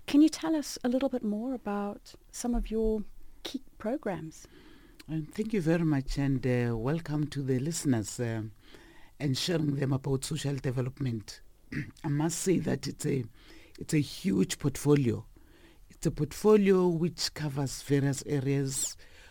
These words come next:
Speaker 2: which intend to deal with, uh, poverty alleviation. And I must also say, mainly our responsibility, it's more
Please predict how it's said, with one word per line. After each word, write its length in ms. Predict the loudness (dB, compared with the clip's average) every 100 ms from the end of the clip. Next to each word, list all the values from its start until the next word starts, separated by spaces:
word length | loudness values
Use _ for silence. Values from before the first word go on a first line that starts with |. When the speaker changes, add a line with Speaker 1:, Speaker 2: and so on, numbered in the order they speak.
| -20 -2
Speaker 2:
which 240 | -2 0
intend 420 | -2 0 0 0 -2
to 80 |
deal 500 | -6 2 4 6 4
with, 340 | 2 0 0 -2
uh, 320 | -2 0 -4 -8 -20 -20
poverty 400 | -4 0 2 2
alleviation. 840 | 0 0 0 2 2 0 -2 -2 -4 -10 -18 -20 -8
And 120 | -2
I 60 | 2
must 200 | 2 2
also 320 | 0 0 0
say, 400 | -2 0 0 0 -8 -20 -12 2
mainly 600 | 6 8 8 6 4 4
our 160 | 2
responsibility, 840 | 2 -2 -2 -4 -4 -2 0 0 -4
it's 160 | -4 0
more 220 | 0